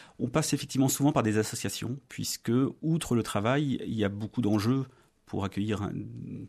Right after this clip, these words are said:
personnel de, migrant ou même du milieu carcéral, mais, euh, il y a un accompagnement social qui est important,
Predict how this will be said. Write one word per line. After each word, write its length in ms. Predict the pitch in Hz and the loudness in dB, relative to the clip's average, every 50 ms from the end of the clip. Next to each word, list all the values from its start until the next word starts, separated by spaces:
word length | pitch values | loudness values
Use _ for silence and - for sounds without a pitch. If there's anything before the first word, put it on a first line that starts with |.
| - _ | -14 _
personnel 540 | - - - - - - 101 104 98 - - | -8 -8 -8 -6 -4 -2 -2 -2 -2 -2 -6
de, 80 | - - - - - 123 | -10 -12 -14 -14 -12 -8
migrant 400 | 113 98 101 104 101 110 110 98 92 - | -6 -4 -4 -2 0 0 2 2 0 0
ou 60 | - | 2
même 220 | 104 101 113 110 104 | 2 4 4 4 2
du 80 | 101 | 0
milieu 140 | 101 101 98 | 0 -2 -2
carcéral, 440 | - 82 95 - - 104 147 165 151 | -4 -4 -6 -6 -6 -6 -4 -4 -4
mais, 180 | 117 107 107 107 - - - - - - - - - - _ - | -2 -2 -4 -4 -6 -12 -20 -20 -20 -20 -20 -20 -20 -20 _ -8
euh, 500 | - - 104 104 98 101 101 98 95 98 95 | -2 0 2 4 4 4 4 4 4 4 4
il 40 | 104 | 4
y 40 | |
a 40 | 107 | 6
un 120 | 107 110 110 | 6 6 4
accompagnement 460 | 107 - 113 101 113 107 110 110 110 | 2 0 0 0 2 4 4 4 4
social 400 | - - 117 - - 135 127 117 | 2 0 -2 0 2 2 2 2
qui 120 | - - | 2 0
est 20 | 92 | 0
important, 600 | 98 95 - - - - 123 139 156 170 180 | 0 0 -4 -6 -4 -2 0 0 0 0 -2